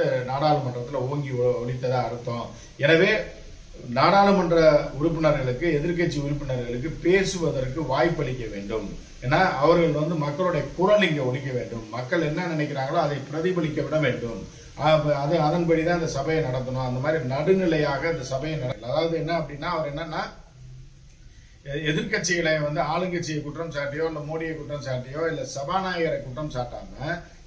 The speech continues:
சபாநாயகருக்கே, சபாநாயகருக்கான அறிவுரைகளை வழங்கியதா ராகுலுடைய இன்னைக்கு வந்து ஒரு ஸ்ட்ராங்கான ஸ்பீச்சா இருந்தது. ஒரு வழியாக வந்து என்ன அப்படின்னா, சொல்ல வந்ததை சொல்லிட்டார், தெளிவா சொல்லிட்டார் ராகுல். என்னன்னா,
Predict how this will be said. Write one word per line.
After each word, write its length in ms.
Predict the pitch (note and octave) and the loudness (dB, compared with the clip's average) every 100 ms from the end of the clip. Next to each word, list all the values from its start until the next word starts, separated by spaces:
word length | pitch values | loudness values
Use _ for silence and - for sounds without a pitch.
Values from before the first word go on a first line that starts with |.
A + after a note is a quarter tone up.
| - | -6
சபாநாயகருக்கே, 1120 | - D#3 G#3 A3+ A3+ G#3 G3+ F#3+ F#3+ D#3 G3 A3 - - - - | 2 4 6 4 4 0 0 0 0 0 0 0 -2 -8 -20 -18
சபாநாயகருக்கான 1120 | - D3 E3+ F3+ F3 E3 D#3 D3+ C#3+ C#3 C#3 E3+ E3+ | -4 0 2 0 -2 -4 -4 -6 -8 -4 -4 -4 -6
அறிவுரைகளை 580 | C#3 D3+ C#3+ B2 A2+ C3+ | -4 -4 -2 -4 -4 -6
வழங்கியதா 580 | A#2+ B2+ C3 B2 B2+ C#3+ A#2+ | -6 -8 -8 -8 -6 -8 -6
ராகுலுடைய 520 | B2+ C3 B2+ A#2 C3+ C3 | -8 -8 -8 -8 -8 -6
இன்னைக்கு 320 | B2+ C3+ B2 | -6 -8 -10
வந்து 260 | A#2 B2+ C#3 A#2+ - - - B2 | -10 -6 -6 -6 -10 -20 -16 -4
ஒரு 160 | B2 B2 A#2+ | 0 2 0
ஸ்ட்ராங்கான 500 | - C#3 C#3+ C#3 B2 | -4 -2 -2 -4 -8
ஸ்பீச்சா 320 | C#3 B2+ B2+ | -12 -8 -8
இருந்தது. 460 | A#2+ A#2 A#2+ E3 | -8 -10 -6 -4
ஒரு 100 | C3 | -4
வழியாக 500 | B2+ C3+ D#3 D3 C#3 C3 | -4 -2 -2 -2 -4 -8
வந்து 220 | B2 C#3+ | -6 -6
என்ன 160 | C3 C3+ | -6 -6
அப்படின்னா, 360 | C3+ A#2+ A#2+ D#3 | -8 -10 -8 -6
சொல்ல 380 | - D3 E3+ | -6 -6 -2
வந்ததை 340 | E3+ C#3+ C#3+ C#3+ | 0 -2 -4 -8
சொல்லிட்டார், 440 | C3+ B2+ C3 B2+ C3+ | -8 -6 -6 -6 -10
தெளிவா 300 | C#3 D#3 C3+ | -8 -2 -2
சொல்லிட்டார் 420 | B2 A#2+ B2 A#2 | -4 -8 -8 -6
ராகுல். 240 | B2+ A#2+ | -6 -8
என்னன்னா, 280 | A2+ A#2+ E3 | -10 -8 -8